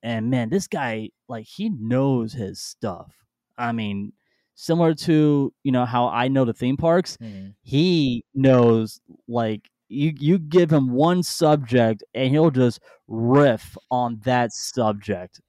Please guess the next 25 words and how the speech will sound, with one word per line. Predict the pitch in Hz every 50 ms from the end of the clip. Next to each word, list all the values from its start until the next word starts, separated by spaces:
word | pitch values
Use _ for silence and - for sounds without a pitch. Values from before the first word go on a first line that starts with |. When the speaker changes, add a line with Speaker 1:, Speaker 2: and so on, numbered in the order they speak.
| _ -
Speaker 1:
and | 120 113 113 117
I'm | 123 123 117
like, | 110 101 98 101 -
"Holy | - - - 160 160 160 160 151 151 156 - - 131 131 135 131 127 123 120
crap." | - - - 113 98 95 98 - _ _ _ _ _ _ _ _ -
And | 117
that's | 131 139 139 127
one | 156 151 147
of | 139
the |
reasons | 139 135 127 127 113
why | 117 117 117 117
I | 107 107 117
got | 117 117 110
into, | 110 113 113 - - 123 113 110 107 107 107 - - _ _ _ _ _ _ _ _
you | - 110
know, | 107 104 104 101 104 - _ _ _ _ _ -
podcasting. | - 120 113 117 113 - 120 110 110 110 - - 117 113 110 110 107 110 107 - _ _
And | - 110 104 104 104 104 104 101 101 104 - _ _ _ _ _ _ _ _ _ _ _
my | 131 120 117 120 117
grandfather, | 110 131 135 151 190 214 - - 120 110 101 98 98 98 - -
he | - 117 135 143 143
was | 139 135 131 - -
actually | - 113 117 113 - - 123 117 117
on, | - - 110 104 107 104 101 101 101 104